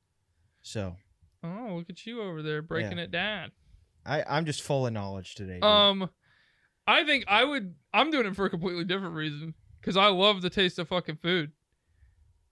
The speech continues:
Speaker 2: And if I couldn't taste it, I probably wouldn't be so fat.
Speaker 1: Well, yeah, but you wouldn't get any enjoyment out of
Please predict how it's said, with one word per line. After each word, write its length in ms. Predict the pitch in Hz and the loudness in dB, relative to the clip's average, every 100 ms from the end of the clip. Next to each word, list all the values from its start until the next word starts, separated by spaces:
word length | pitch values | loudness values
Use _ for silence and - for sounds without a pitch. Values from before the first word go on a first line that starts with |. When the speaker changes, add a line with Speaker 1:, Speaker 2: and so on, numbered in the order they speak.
| - | 0
Speaker 2:
And 160 | 208 202 | 2 4
if 140 | 185 | 4
I 100 | 190 | 2
couldn't 360 | 190 220 202 190 | 4 2 2 0
taste 400 | 226 254 - 175 | 4 4 2 -4
it, 180 | 175 - _ _ _ - | -4 -6 _ _ _ -2
I 80 | 185 | -2
probably 240 | 190 226 254 | 4 6 6
wouldn't 180 | 226 | 4
be 80 | 196 | 0
so 160 | 196 208 | 0 -2
fat. 380 | - 226 202 139 _ _ _ _ _ _ _ _ _ _ _ _ _ _ - | 0 2 2 0 _ _ _ _ _ _ _ _ _ _ _ _ _ _ -8
Speaker 1:
Well, 140 | 135 | -2
yeah, 240 | 131 139 151 | 2 2 2
but 200 | 113 110 | 0 -4
you 120 | 120 | -2
wouldn't 180 | 131 123 | -2 -2
get 160 | 120 117 | -2 0
any 200 | 123 120 | 0 -2
enjoyment 580 | 101 110 113 117 104 - | -2 -2 -2 -2 -6 -6
out 160 | 95 | -8
of 180 | 95 90 | -8 -10